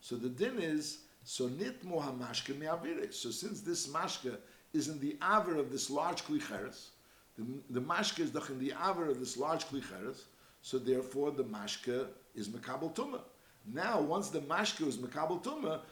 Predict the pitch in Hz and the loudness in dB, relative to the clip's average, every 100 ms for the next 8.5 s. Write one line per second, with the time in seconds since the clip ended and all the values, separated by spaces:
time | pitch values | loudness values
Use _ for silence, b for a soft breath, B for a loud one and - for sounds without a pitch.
0 | B 117 113 135 - - - 117 104 117 | B -4 -2 -2 2 2 2 -2 -4 -4
1 | 127 139 165 170 139 139 123 110 107 170 | -4 -2 -2 0 -2 -2 -2 -2 0 0
2 | 175 123 123 120 151 165 - 135 110 110 | 0 -2 -4 -4 -4 -2 -4 -4 -4 -6
3 | 127 127 131 131 104 104 123 135 B B | -4 -2 0 0 0 -4 -4 -8 B B
4 | 101 110 127 147 156 175 226 269 104 B | -6 -4 -2 -2 -2 -2 0 -2 -4 B
5 | B - 156 151 208 247 202 175 - 156 | B -8 -4 -2 0 4 4 4 2 0
6 | 196 226 180 151 147 - 160 - 220 277 | 0 0 0 0 -2 -2 -4 -4 -2 4
7 | 202 170 - 277 302 240 151 123 - 120 | 4 4 0 -6 -4 -4 -2 -4 -4 -6
8 | 107 98 98 95 | -6 -8 -8 -12